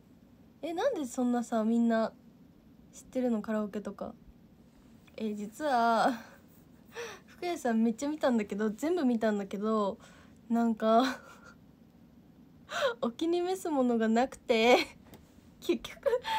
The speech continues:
何も買わなかった。<laughs> うん。うん。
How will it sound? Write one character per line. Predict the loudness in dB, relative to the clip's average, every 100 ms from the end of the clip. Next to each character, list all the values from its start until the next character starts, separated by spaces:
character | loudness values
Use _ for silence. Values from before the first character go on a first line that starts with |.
| -2 2
何 | 8
も | 10 10 10
買 | 10
わ | 8
な | 6
か | 4
っ | 2 6
た。 | 4 4 -2 -20 -20 -20 -20 -20 -20 -20 -20 -20 -20 -20 -20 -20 -8 -6 -6 -6 -6 -6 -12 -10 -8 -8 -6
<laughs> |
う | -4 -2 0 0 -2 -4
ん。 | -10 -20 -20 -18 -18 -18 -20 -20 -20 -16 -4
う | 0
ん。 | 2 0